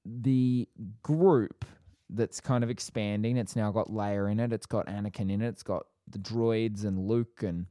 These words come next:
Kane and Han Solo are off somewhere else. They're being pursued by Darth Vader. Now, Darth Vader is not Anakin Skywalker, clearly.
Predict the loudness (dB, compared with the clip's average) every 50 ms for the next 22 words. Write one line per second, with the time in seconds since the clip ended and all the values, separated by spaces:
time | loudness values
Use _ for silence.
0 | _ _ _ _ _ _ _ _ -12 -6 -4 -2 0 2 2 2 2 0 0 0
1 | -2 -2 -4 -4 -6 -6 -4 -4 -2 -4 -4 -2 -2 0 0 0 0 0 0 0
2 | -2 -2 -2 -2 0 2 2 2 2 2 0 0 -2 -6 -10 -16 -18 -20 _ _
3 | _ _ _ _ _ _ _ _ _ _ -20 -20 _ _ -20 -20 _ -20 -20 -20
4 | -20 -20 -20 -18 _ 4 4 6 6 6 6 4 2 2 0 -2 -2 -2 0 2
5 | 2 2 2 0 0 2 2 2 2 0 -2 -2 0 2 2 2 2 0 -4 -6
6 | -4 -2 0 0 0 0 -2 -4 -6 -10 -12 -16 _ _ _ _ -20 -20 -20 -20
7 | -20 -8 -4 -2 -2 0 2 4 4 4 4 4 4 4 6 6 6 6 4 4
8 | 2 0 _ _ _ _ _ _ -4 -2 0 0 0 0 0 2 2 2 2 2
9 | 0 -2 -6 -14 -16 -18 -20 -20 _ _ _ _ _ _ _ _ _ -6 -6 -6
10 | -6 -8 -8 -8 -8 -6 -6 -4 -2 -2 -2 -2 -2 0 0 0 -2 -2 _ -12
11 | -12 -8 -6 -6 -4 -4 -4 -4 -4 -4 -6